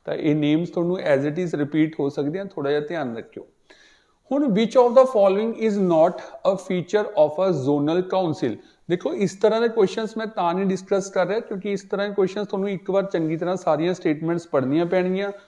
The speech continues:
ਥੋੜ੍ਹੇ ਜਿਹੇ ਹਾਈ ਲੈਵਲ ਕੁਐਸਚਨਸ ਨੇ,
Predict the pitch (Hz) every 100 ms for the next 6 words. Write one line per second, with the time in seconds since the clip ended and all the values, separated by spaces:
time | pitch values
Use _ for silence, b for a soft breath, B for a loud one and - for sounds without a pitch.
0 | B B B - 160 175 202 208 - -
1 | - 143 143 143 151 156 160 160 190 185
2 | 202 214